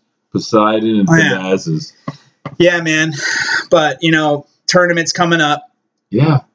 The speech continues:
Speaker 2: in, uh, well, Selection Sunday, two days away
Speaker 1: All right.
Speaker 2: for the big dance.
Speaker 1: There we go.
Speaker 2: Off the top of your head, I know you don't follow college basketball. Who wins it?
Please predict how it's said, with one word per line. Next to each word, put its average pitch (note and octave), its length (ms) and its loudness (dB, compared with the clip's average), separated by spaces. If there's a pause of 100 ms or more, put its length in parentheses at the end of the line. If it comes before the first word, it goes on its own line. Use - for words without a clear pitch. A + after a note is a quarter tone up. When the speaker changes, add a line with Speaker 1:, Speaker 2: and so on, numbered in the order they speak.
(100)
Speaker 2:
in, C#3 560 2
uh, C#3 260 0
well, C#3+ 160 2
Selection C#3+ 500 -2
Sunday, D#3+ 580 0 (160)
two D#3 200 2
days D3 340 2
away C#3 240 2 (120)
Speaker 1:
All E2+ 60 -12 (100)
right. C3 200 0
Speaker 2:
for D3 120 4
the C#3 80 4
big C#3+ 280 0
dance. D3+ 580 0
Speaker 1:
There F#2 120 2
we G#2 100 4
go. D3 200 2 (520)
Speaker 2:
Off E3 180 0
the D#3+ 60 -10
top F3 220 -2
of - 40 -20
your F3 160 0
head, E3 160 -2
I D3+ 80 -4
know D#3 100 -4
you E3 120 2
don't E3 160 -2
follow F3+ 160 0
college E3+ 300 -2
basketball. E3+ 460 0 (260)
Who A3+ 200 4
wins G#3+ 220 0
it? G2 100 -8